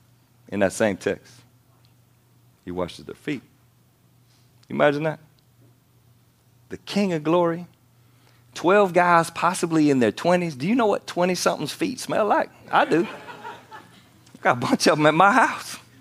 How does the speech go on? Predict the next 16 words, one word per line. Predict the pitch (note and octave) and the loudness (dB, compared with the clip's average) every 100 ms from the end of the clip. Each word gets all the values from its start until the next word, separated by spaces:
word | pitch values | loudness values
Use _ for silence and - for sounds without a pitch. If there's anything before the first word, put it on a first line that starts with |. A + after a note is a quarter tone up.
| _ - - - | _ -20 -20 -6
One | C#3 B3 | 0 2
of | B3 C#3 | 2 4
them, | D#3 D3 C3 | 6 6 6
I'd | C#3+ A3+ | 4 4
be | C#4+ | 2
risking | C3+ E3 - | 2 0 0
my | F3+ G#3+ | 2 4
life | A3 - | 4 2
to | C#3+ | 2
wash | C3+ B2+ | 2 4
his | C#3 - | 0 0
feet. | C3 - - - - - - - - - - | 0 0 -8 -20 -20 -20 -20 -20 -20 -10 0
We | |
won't | F#3 G#3 G3+ | 2 4 4
name | F#3+ C3+ | 4 4
him. | G#2+ | 0